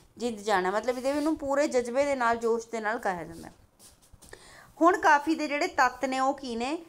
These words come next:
ਰਹੱਸਵਾਦੀ ਅਨੁਭਵ। ਤਾਂ ਇਸ ਦੇ ਵਿੱਚ ਰਹੱਸਵਾਦ ਹੁੰਦਾ ਹੈ, ਇਹ ਇਸ ਦਾ ਪਹਿਲਾ ਤੱਤ ਹੈ, ਕਿਉਂਕਿ ਇਸ ਦੀ ਸ਼ੁਰੂਆਤ ਕਿਸ ਤੋਂ ਹੋਈ ਹੈ? ਸੂਫੀ ਕਵੀਆਂ ਤੋਂ।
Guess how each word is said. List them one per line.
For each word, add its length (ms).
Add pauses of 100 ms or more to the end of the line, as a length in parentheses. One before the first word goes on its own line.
(420)
ਰਹੱਸਵਾਦੀ 840
ਅਨੁਭਵ। 440 (140)
ਤਾਂ 80
ਇਸ 120
ਦੇ 120
ਵਿੱਚ 180
ਰਹੱਸਵਾਦ 580
ਹੁੰਦਾ 200
ਹੈ, 60
ਇਹ 280
ਇਸ 60
ਦਾ 120
ਪਹਿਲਾ 360
ਤੱਤ 300
ਹੈ, 220 (340)
ਕਿਉਂਕਿ 340
ਇਸ 140
ਦੀ 180
ਸ਼ੁਰੂਆਤ 460
ਕਿਸ 120
ਤੋਂ 180
ਹੋਈ 180
ਹੈ? 80
ਸੂਫੀ 460
ਕਵੀਆਂ 480
ਤੋਂ। 160